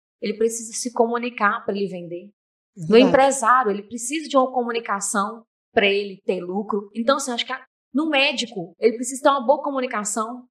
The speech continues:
Speaker 1: pra ele ter um bom atendimento. Então, acho que a comunicação, ela está em todas as vertentes, em todas as profissões.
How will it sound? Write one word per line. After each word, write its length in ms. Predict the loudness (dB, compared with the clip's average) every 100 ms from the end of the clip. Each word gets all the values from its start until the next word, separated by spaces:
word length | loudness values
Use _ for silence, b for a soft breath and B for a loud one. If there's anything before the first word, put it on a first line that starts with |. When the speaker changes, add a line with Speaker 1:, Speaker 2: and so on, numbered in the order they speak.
| _ _ _
Speaker 1:
pra 100 | -2
ele 100 | 2
ter 80 | 0
um 120 | 0
bom 120 | -4
atendimento. 640 | -4 -6 -12 -10 -10 -12 -6
Então, 180 | -2 0
acho 120 | -2
que 60 | -10
a 40 |
comunicação, 840 | -14 -14 -12 -6 -6 -4 -4 -4 -6 B B
ela 120 | -8
está 180 | -4 -2
em 200 | -4 2
todas 440 | 6 6 4 0
as 160 | -4 -8
vertentes, 560 | -8 -6 -8 -8 -14
em 120 | -14 -14 4
todas 400 | 4 4 0 -4
as 160 | -6
profissões. 840 | -10 -16 -16 -12 -10 -10 -14 -18